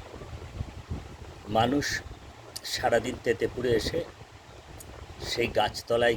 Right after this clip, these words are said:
গিয়ে একটু বসে। তুমি হচ্ছ আমার খেজুর গাছ, কাঁটা আছে, ছায়া নেই।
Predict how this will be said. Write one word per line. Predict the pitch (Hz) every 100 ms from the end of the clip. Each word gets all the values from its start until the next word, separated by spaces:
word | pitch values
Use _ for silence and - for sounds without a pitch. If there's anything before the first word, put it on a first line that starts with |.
| 110
গিয়ে | 117
একটু | 113 - 107
বসে। | 95 - - - - - - - - - - - - - - - - - - - - - - - - - - - - - - - - - - -
তুমি | 151 160
হচ্ছ | 160 156
আমার | 165 151 135 - - - - - - - - - - - - - - - -
খেজুর | - 147 123 135
গাছ, | 104 90 - - - - - - - - - - - - - -
কাঁটা | 131 - 131
আছে, | 135 - 110 85 - - - - - - - -
ছায়া | - - 123 120 131
নেই। | 87